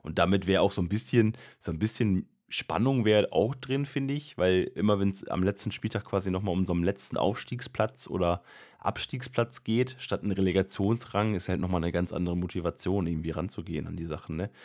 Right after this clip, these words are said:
Und diese Relegationsspiele, klar, man hat immer wieder gesehen, wie du schon sagst, also wirklich viel Geldmacherei und exklusive Bildrechte verkaufen, dies, das. Man hat aber auch gesehen, dass sowas zum,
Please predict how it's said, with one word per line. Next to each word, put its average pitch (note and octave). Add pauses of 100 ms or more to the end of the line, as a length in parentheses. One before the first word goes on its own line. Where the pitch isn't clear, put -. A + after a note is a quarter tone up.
(160)
Und E2
diese E2+
Relegationsspiele, F2+
klar, F#2
man F2
hat F2
immer F#2
wieder F2+
gesehen, F2+ (380)
wie F2+
du F2+
schon F2+
sagst, F2
also E2
wirklich -
viel F#2+
Geldmacherei F2+
und E2+
exklusive F2
Bildrechte F2+
verkaufen, F2
dies, F#2
das. F#2+ (360)
Man E2+
hat F2
aber F#2+
auch -
gesehen, G2
dass F#2
sowas F#2
zum, F#2